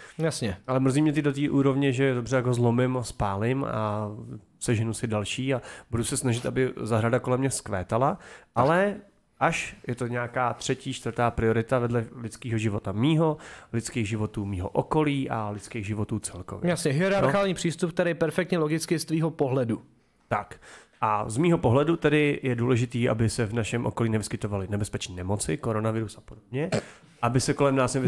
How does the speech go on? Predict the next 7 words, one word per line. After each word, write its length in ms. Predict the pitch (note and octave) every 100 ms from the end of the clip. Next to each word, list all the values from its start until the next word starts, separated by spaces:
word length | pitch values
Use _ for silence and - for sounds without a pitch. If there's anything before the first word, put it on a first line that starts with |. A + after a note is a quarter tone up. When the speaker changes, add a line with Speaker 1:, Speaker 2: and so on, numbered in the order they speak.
| -
Speaker 1:
Myslíš 160 | A3 G3
kung 260 | - G3+ F#3+
flu? 320 | - F#3+ A#3
Speaker 2:
<laughs> 60 | - - - - - F#3+ F#3+ F3+ - - - D#3 -
To 60 |
ještě 280 | D#3 - C3+
neslyšel. 460 | A2 - A2+ -